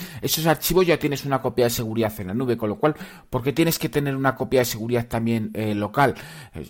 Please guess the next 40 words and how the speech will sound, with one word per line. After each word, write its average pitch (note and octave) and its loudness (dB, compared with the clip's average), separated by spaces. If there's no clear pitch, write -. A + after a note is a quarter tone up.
ya A#2 2
que B2 -4
los B2 -2
puedes A#2+ 0
recuperar, A2+ 0
eh, G#2+ -2
directamente G#2+ -2
desde G#2 -4
la G#2 -2
nube. C#3+ 4
Así A2 -2
te C3+ 4
ahorrarás C3 4
bastante, C3 2
eh, - 2
espacio C3+ 2
adicional B2+ 2
en B2 -4
tu C3+ -4
copia C3+ 2
de C3+ 4
seguridad A#2 0
de C3 2
Time A2+ 2
Machine. G2+ -4
Eh, C3 2
¿qué E3+ 8
más, F#3+ 6
eh, B2+ 4
puedes D3 4
eliminar C3+ 4
dentro B2 0
de B2+ 2
esa C3 -2
lista? D3+ -2
Por A2 -2
ejemplo, C3+ 4
puedes C3 4
eliminar, C3 2
em, G2 0